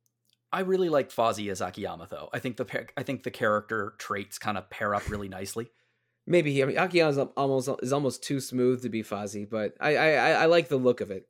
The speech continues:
Speaker 2: Fozzie wi-, in that coat, it's pretty good.
Speaker 1: Ralph could be Akiyama. That
Speaker 2: Right.
Speaker 1: actually might be better casting.
Speaker 2: Hmm. 'Cause Akiyama is a club owner,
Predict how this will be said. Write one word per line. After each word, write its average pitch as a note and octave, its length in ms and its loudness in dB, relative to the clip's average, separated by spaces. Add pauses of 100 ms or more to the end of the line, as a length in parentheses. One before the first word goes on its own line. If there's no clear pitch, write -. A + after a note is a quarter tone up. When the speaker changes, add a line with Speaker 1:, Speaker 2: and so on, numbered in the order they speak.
Speaker 2:
Fozzie B2 340 0
wi-, A#2 220 0
in A#2+ 100 -2
that G#2+ 180 -4
coat, G#2+ 280 -4 (540)
it's - 140 -20
pretty G2+ 200 -6
good. F#2+ 260 -8 (560)
Speaker 1:
Ralph - 180 -8
could - 120 -8
be G2+ 80 -10
Akiyama. - 500 -14 (840)
That G#2+ 100 -4
Speaker 2:
Right. B2+ 100 4
Speaker 1:
actually B2+ 220 -4
might A#2 100 -4
be G#2+ 80 -8
better F#2+ 200 -4
casting. - 400 -12 (760)
Speaker 2:
Hmm. A2+ 360 -12 (640)
'Cause - 120 -16
Akiyama F3+ 400 0
is D3 320 -2
a C#3+ 60 -2
club C3+ 480 -2
owner, G#2 440 -14